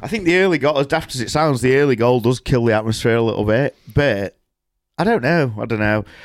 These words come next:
And like you say, I think, you know, there's, there's, there are some people, and we've said it before, and we were obviously sat close to some people <laughs> in this ilk, but literally nothing other than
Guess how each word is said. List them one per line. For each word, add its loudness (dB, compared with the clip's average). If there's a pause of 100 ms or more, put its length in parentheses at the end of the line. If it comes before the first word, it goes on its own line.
(140)
And 0
like -2
you 0
say, 0
I 0
think, -4 (2500)
you 0
know, 0
there's, -2
there's, -6 (220)
there 2
are 2
some -4
people, -2
and -2
we've 0
said 0
it -4
before, -2 (120)
and -4 (300)
we -4
were 2
obviously -4
sat -10
close 0
to -14
some -10
people -4
<laughs> -2
in 0
this -4
ilk, -6 (920)
but -2 (1000)
literally 0
nothing -4 (100)
other -2
than -2